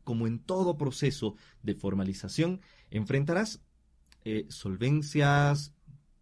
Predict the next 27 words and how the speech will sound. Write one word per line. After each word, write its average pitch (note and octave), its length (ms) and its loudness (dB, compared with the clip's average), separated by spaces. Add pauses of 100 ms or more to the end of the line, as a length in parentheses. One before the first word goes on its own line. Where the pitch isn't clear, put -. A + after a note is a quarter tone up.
(160)
cuáles G#2+ 240 0
son A2 200 -4
los G2 140 -6
cálculos G#2+ 380 -4
que - 100 -18
se - 80 -10
han G#2 80 -4
establecido, G2 640 -6
el G#2+ 180 -4
capital, C#3+ 640 -2 (280)
seguramente G#2+ 720 -4
tendrás G2 300 -4
que G#2 120 -6
desarrollar G#2 640 -2 (180)
un A2+ 160 -2
producto G#2+ 440 -4
viable C#3 520 0
y - 60 -4
crear A2 340 -2
los G#2 220 -6
medios A2+ 260 -2
para F#2 220 -8
llevar G2+ 240 -4
el G#2 80 -2
producto G#2 400 -6
al F#2 80 -4
mercado, D#3+ 560 -2